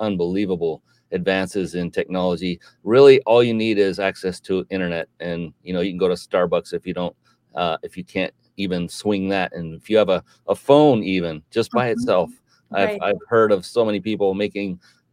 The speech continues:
Speaker 1: serious income only with a phone. Uh,
Speaker 2: Right.
Speaker 1: I got a good friend who's done that. So yeah, it's just, there's really no excuse anymore, uh, except for the fact that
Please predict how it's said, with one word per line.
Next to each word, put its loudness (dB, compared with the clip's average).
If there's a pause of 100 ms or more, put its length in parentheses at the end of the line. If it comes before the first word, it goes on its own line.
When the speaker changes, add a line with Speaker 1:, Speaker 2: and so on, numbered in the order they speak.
(260)
Speaker 1:
serious 6
income 0 (160)
only 4
with 0
a -4
phone. -8 (460)
Uh, -4
Speaker 2:
Right. -2
Speaker 1:
I -4
got 2
a -2
good 0
friend 0
who's -4
done -4
that. -8
So 0
yeah, 2
it's -8
just, -6 (200)
there's 2
really 6
no 4
excuse -4
anymore, -8 (600)
uh, 4 (540)
except -2
for 0
the 0
fact -2
that -4